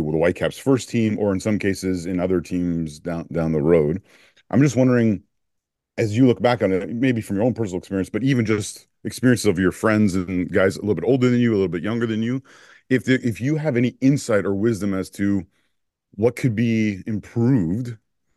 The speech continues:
so that those kind of dominant groups can maybe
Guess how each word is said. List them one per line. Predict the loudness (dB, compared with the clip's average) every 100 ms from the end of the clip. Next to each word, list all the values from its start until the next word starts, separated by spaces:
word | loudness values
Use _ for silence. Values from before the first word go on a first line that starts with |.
| _ -14
so | 2 6 6
that | 4 2 0 -4 _ _
those | -6 -2 -2
kind | -2 -4
of | -2 -2 -4 -4
dominant | -2 0 -2
groups | -2 -4 -4 -6 -8
can | -4 -2
maybe | 0 0 0 0 -2